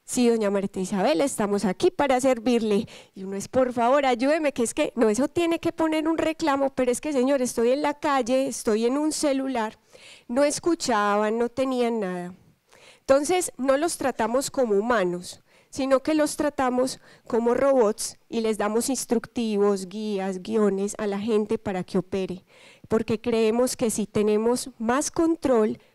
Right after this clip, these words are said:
van a ser más eficientes. Y ese es otro de los paradigmas que hay que cambiar.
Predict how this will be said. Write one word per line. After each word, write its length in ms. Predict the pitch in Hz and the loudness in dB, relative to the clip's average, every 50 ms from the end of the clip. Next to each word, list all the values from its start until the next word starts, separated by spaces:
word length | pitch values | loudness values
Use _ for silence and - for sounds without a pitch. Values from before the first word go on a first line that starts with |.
| _ | _
van 240 | - - 226 208 214 | -6 -6 -4 -2 -2
a 80 | 226 254 | -4 -2
ser 220 | - 285 269 254 | -2 -2 -2 0
más 200 | 233 208 202 - | -2 -4 -4 -4
eficientes. 800 | 214 208 - 208 190 - - 196 185 185 - - 185 180 - - _ _ _ _ _ _ - | -6 -4 -4 -6 -6 -4 -4 -4 -4 -4 -6 -8 -10 -12 -12 -14 _ _ _ _ _ _ -4
Y 100 | 208 220 | -4 -2
ese 160 | 208 240 247 | -2 -2 -2
es 100 | 240 262 | 0 0
otro 320 | 247 233 - - 240 233 | 0 0 0 0 0 0
de 140 | 233 214 196 | 0 0 0
los 200 | 185 180 - - | -2 -4 -6 -6
paradigmas 640 | - 208 214 233 240 226 208 196 202 208 208 - - | -6 -6 -4 -2 -2 -2 -2 -2 -4 -6 -8 -8 -8
que 80 | - | -10
hay 60 | 170 - | -10 -10
que 160 | - 190 - | -10 -12 -10
cambiar. 500 | - 196 190 202 208 214 185 180 - | -8 -8 -6 -4 -4 -4 -4 -4 -6